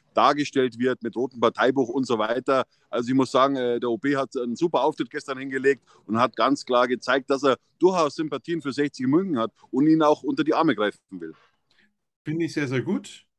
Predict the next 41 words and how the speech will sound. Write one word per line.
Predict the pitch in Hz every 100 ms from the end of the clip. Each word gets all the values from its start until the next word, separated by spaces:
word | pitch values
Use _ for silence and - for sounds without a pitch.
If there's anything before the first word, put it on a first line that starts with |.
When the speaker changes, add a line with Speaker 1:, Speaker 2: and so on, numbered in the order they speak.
| _ _ -
Speaker 2:
Und, | 143 143 139 143 127 - - - - - - _ _
äh, | _ - - 202 -
er | 127 131
hat | 127
sich | - 151 143 -
auch | 143
mehrfach | 135 139 165 156
darum, | 151 143 147 143
äh, | 123 135
drüber | 131 135 139
geäußert, | 123 120 147 156 147 120 -
wie, | 127 123 139
wie | 131 147
er | 123
eben | 139 139
die | 127
Zukunft | - 151 156 135 -
der |
Löwen | 117 135 135
sieht. | 107 135 180 - - - _ -
Ähm, | 131 135
er | 131
hat | 139 -
sich | 135 -
auch, | 123 151 185 -
und | 127
das | 135
fand | 135 131
ich | 110
auch | 135
sehr | - 120
sympathisch, | 120 101 107 117 135 -
auch | 120
mal | 120
grundsätzlich | 104 143 147 131 - 127 113
so, | 120 117 110 110 107 107 104 104
äh, |
dazu | 117 - 123
geäußert, | 101 107 123 127 104
was | 123 -
denn, | 120 110